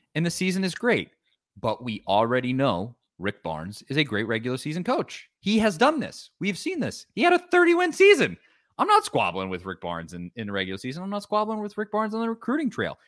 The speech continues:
He's proved himself time and time and time again on that front. I don't care about that. It's all about the postseason, man. You gotta win this S E C tournament. You gotta win in the N C A A tournament, make a Final Four, an Elite Eight, something like that.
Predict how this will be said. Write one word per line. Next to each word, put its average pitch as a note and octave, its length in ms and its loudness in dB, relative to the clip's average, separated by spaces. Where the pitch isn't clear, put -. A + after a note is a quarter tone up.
He's - 180 0
proved G#3 320 2
himself A#2+ 500 0
time G3 200 2
and F#3+ 80 -4
time F3+ 180 2
and D#3 80 -8
time D#3+ 180 -2
again C#3 380 2
on F#3 120 4
that A#3+ 220 0
front. C3 240 -2
I - 80 0
don't C#4 160 2
care A3+ 160 6
about - 240 -2
that. A#2 300 0
It's E3+ 140 -10
all F#3 100 -2
about D#2+ 220 -6
the - 140 -20
postseason, C2 380 -8
man. C#2+ 220 -20
You G2+ 80 -10
gotta G2+ 160 -4
win F#2+ 160 -6
this F#2 140 -6
S G2+ 180 -4
E G2+ 60 -8
C G#2 140 -12
tournament. G2 500 -10
You E2+ 80 -14
gotta E2+ 160 -6
win G2 280 -6
in G#2+ 80 -6
the A2+ 120 -6
N C3 100 -6
C C3 160 -8
A D2+ 140 -6
A - 20 -10
tournament, C#2 400 -14
make F2 160 -12
a F#2+ 60 -16
Final G2 320 -10
Four, F#2+ 400 0
an F2 100 -12
Elite G2+ 300 -4
Eight, A2+ 380 2
something A2 340 -6
like E2+ 200 -8
that. A2 360 0